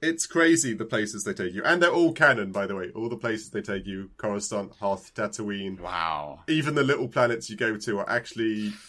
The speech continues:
Speaker 1: uh,
Speaker 2: That
Speaker 1: canon
Speaker 2: is
Speaker 1: planets
Speaker 2: cool.
Speaker 1: within
Speaker 2: That,
Speaker 1: Star Wars universe.
Speaker 2: I think that is something that a lot more people want.
Speaker 1: Hmm.
Speaker 2: I th-,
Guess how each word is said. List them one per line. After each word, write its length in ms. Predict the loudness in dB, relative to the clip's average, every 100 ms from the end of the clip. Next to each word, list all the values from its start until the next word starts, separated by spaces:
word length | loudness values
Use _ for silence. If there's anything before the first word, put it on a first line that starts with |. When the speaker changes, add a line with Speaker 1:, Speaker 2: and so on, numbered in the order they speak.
| -6
Speaker 1:
uh, 220 | -2 0
Speaker 2:
That 280 | 8 10 10
Speaker 1:
canon 80 | 6
Speaker 2:
is 160 | 2 4
Speaker 1:
planets 380 | 2 0 -2
Speaker 2:
cool. 80 | 0
Speaker 1:
within 160 | 0 0
Speaker 2:
That, 60 | -4
Speaker 1:
Star 280 | -2 -2
Wars 180 | -2 -6
universe. 360 | -8 -10 -12 -12 -4
Speaker 2:
I 100 | -2
think 400 | 2 0 0 2
that 280 | 6 6 6
is 360 | -2 -2 -8 -10 0
something 420 | 2 2 2 2
that 160 | 4 4
a 80 | 4
lot 300 | 6 6 4
more 260 | 2 2
people 580 | 2 -10 -6 -2 -2 -6 _
want. 560 | 0 2 2 -2 -12 -16 _ _ _ -10
Speaker 1:
Hmm. 160 | -4 0
Speaker 2:
I 80 | 0
th-, 180 | -2